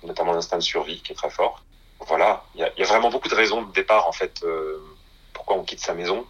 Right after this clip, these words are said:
parce que ça se passe pas bien en général, hein. C'est, c'est tout simple, hein. C'est des enfants qui partent, hein.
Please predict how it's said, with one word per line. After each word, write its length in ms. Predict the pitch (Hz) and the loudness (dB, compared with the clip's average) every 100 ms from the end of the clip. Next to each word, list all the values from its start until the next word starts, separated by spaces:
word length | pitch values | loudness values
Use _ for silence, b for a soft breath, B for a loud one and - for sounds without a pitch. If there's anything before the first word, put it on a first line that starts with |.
| _ - | _ -6
parce 120 | - | -4
que 80 | - | -2
ça 120 | 95 | -2
se 80 | - | -2
passe 160 | - - | -2 -2
pas 120 | 82 | -2
bien 160 | 90 101 | 0 -4
en 80 | |
général, 360 | 82 82 107 104 | -4 -2 0 0
hein. 80 | 90 | -4
C'est, 460 | - - 78 78 - - - _ | -12 -10 -8 -8 -10 -16 -20 _
c'est 200 | - - | -18 -14
tout 100 | - | -4
simple, 320 | - 117 - | 0 0 -2
hein. 20 | - | -4
C'est 120 | 92 | -2
des 140 | 90 | 0
enfants 200 | 92 165 | 2 0
qui 140 | - - | -2 0
partent, 260 | - - | 0 2
hein. 80 | 90 | -2